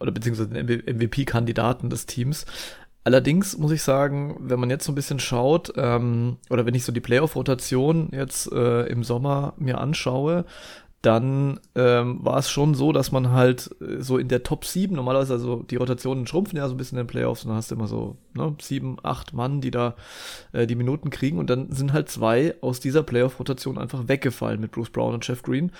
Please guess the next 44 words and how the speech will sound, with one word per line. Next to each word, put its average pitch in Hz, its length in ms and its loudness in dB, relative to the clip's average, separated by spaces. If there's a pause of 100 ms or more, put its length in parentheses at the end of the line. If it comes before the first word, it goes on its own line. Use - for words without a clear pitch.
(460)
und 117 180 -2
das 143 200 0
tut 165 320 0 (200)
schon 151 560 0
irgendwie 143 680 0
weh. 131 260 8
Also 110 160 -2
Bruce 147 240 2
Brown 143 320 4
hat 139 100 2
ihn 127 120 0
letztes 131 280 -4
Jahr 127 280 4
in 117 240 -2
der 117 260 0
Regular 139 300 2
Season, 135 580 -2
ähm, 120 400 0 (260)
alle 110 220 2
Spiele 131 280 -2
gemacht. 131 440 -2 (460)
Also 117 140 -4
der 113 220 0
war 110 160 0
sozusagen 117 320 0
der 110 180 2
Iron 127 220 4
Man 127 320 0
im, 127 260 -2
im 127 220 -2
Team, 143 280 0 (480)
hat 123 140 0
eine 127 160 -2
absolut 135 380 0
wichtige 143 320 2
Rolle 131 280 6
gespielt, 139 400 0
vorne 135 440 2
und - 180 0
vor 113 180 -2
allem 120 140 2
natürlich 123 340 0
auch 120 140 -2
hinten, 151 480 0